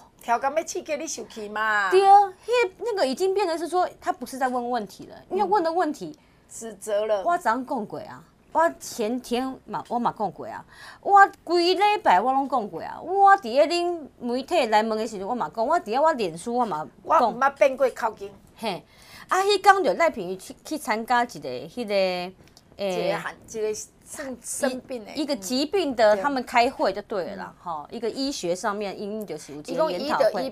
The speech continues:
Speaker 1: 病友身份，
Speaker 2: 嘿，
Speaker 1: 嘿。
Speaker 2: 那个好像是眼睛什么跟干眼症有点相关的。
Speaker 1: 嗯。
Speaker 2: 伊，他，他那天就说，“嘿，不是我的场，我是受邀参加，
Speaker 1: 嗯。
Speaker 2: 而且我是病友去参加。”吼，啊，伊嘛了解讲啊，可能这个新闻搁伫咧红会头顶管，足侪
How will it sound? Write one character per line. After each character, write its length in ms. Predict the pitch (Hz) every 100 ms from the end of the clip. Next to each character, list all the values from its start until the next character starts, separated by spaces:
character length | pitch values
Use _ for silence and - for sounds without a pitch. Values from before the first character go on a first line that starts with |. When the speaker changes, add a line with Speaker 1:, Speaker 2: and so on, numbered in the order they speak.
| -
Speaker 1:
病 200 | 294 226
友 160 | 190
身 260 | 185 208 208
份， 180 | 214 190
Speaker 2:
嘿， 160 | 190
Speaker 1:
嘿。 380 | 165 175 - -
Speaker 2:
那 80 | 320
个 60 | 285
好 60 |
像 100 | 208
是 180 | 240 285
眼 300 | 226 180 175
睛 340 | 233 233 240 226
什 140 | 208
么 100 | 165
跟 240 | 190 240
干 220 | 247 233 240
眼 160 | 165
症 180 | 170 196
有 140 | 170
点 160 | 180 147
相 260 | - 170 175
关 180 | 170 156 160
的。 60 |
Speaker 1:
嗯。 120 | - -
Speaker 2:
伊， 200 | - 247
他， 160 | 262 311
他 180 | 330 359
那 140 | 381
天 180 | 370 339
就 100 | 349
说 240 | 339 339 - - - - -
，“嘿， 80 | 453
不 100 | 415
是 140 | 240 190
我 180 | 285 311
的 80 |
场， 460 | 196 - 139 - 196 -
我 160 | 359
是 180 | - 320
受 300 | - 302 247
邀 180 | 233 214
参 260 | 226 202
加， 200 | 214 208 190
Speaker 1:
嗯。 20 |
Speaker 2:
而 60 |
且 100 | 262
我 160 | 220 156
是 140 | -
病 320 | 240 - 254 170
友 160 | -
去 160 | - 180
参 260 | - 143
加。” 300 | 143 135 85 - - - -
吼， 100 | 220
啊， 140 | 196 415
伊 60 |
嘛 120 | 359 220
了 160 | 302
解 160 | 311 311
讲 240 | 311 311
啊， 280 | 294 233 160 _ - - _
可 160 | - 415
能 140 | 311
这 80 | 359
个 60 | 339
新 220 | - 220
闻 100 | 180
搁 80 | 254
伫 60 |
咧 120 | 190 208
红 200 | 185 202
会 120 | 214
头 220 | 208 156
顶 240 | 196 196
管， 180 | 190 -
足 100 | 175
侪 320 | 214 151 135